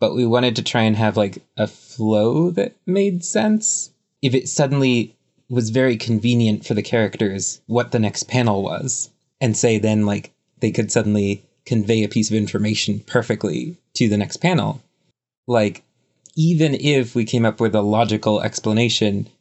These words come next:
it would feel very contrived. And so the thing that was really, really remarkable about Russian Doll to me is that it's like the story and the mechanics were so kind of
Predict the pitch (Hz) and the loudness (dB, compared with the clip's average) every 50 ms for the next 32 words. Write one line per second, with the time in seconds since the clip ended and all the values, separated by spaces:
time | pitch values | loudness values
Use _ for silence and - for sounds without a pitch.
0 | _ _ _ - 113 95 113 110 - - 127 123 113 110 92 110 110 104 101 95 | _ _ _ -4 -2 -2 -2 -4 -2 0 2 2 2 2 2 0 0 0 0 -2
1 | - - - 104 92 - - 101 98 - - - - 120 - _ - - _ _ | -4 -4 -4 -4 -4 -2 -4 -4 -4 -4 -6 -8 -10 -10 -14 _ -20 -20 _ _
2 | _ _ _ _ _ _ _ _ _ _ _ - - 123 113 110 107 104 98 - | _ _ _ _ _ _ _ _ _ _ _ -4 0 2 2 4 2 2 0 0
3 | - 120 110 107 104 104 104 101 98 - - - - _ _ _ _ _ _ _ | 0 2 2 2 2 2 2 0 0 -2 -4 -8 -14 _ _ _ _ _ _ _
4 | _ _ _ _ _ - 131 120 123 160 147 143 135 120 95 120 117 104 101 104 | _ _ _ _ _ -4 -2 0 2 2 2 2 2 2 2 2 0 0 0 0
5 | 113 120 123 120 117 113 110 113 110 107 104 107 107 104 101 101 - 110 101 107 | 2 2 2 4 4 2 2 2 2 2 2 2 2 2 0 0 -2 -2 -2 0
6 | 104 101 101 101 101 - _ _ - 113 - 101 - - 143 170 170 - - 127 | 0 0 -2 -4 -6 -8 _ _ -8 -6 -4 -4 -4 0 0 0 0 0 0 2
7 | 110 101 104 98 98 90 - - 107 104 101 98 98 - _ _ _ _ _ _ | 2 2 2 2 0 -2 -2 -2 0 0 0 -2 -4 -8 _ _ _ _ _ _
8 | _ _ _ _ - 117 104 - 117 110 - 82 107 - - 110 104 104 107 - | _ _ _ _ -4 -2 -2 0 0 0 0 -2 -4 -4 -2 -2 -2 -2 -4 -8
9 | - _ _ _ _ _ _ _ - 127 120 117 113 - - - 139 135 139 139 | -12 _ _ _ _ _ _ _ -4 0 0 2 2 0 0 0 2 2 2 2
10 | 139 127 120 113 110 104 110 110 107 104 101 101 101 98 - 123 120 113 104 - | 2 2 2 2 2 2 2 2 2 2 2 0 -2 -2 -2 0 0 0 0 0
11 | - - 107 - - - 110 107 104 104 101 101 98 98 98 - - - - 104 | -2 -2 -2 -2 0 0 2 2 2 2 2 0 0 -2 -4 -6 -6 -4 -4 -4
12 | 98 95 101 - | -4 -4 -6 -8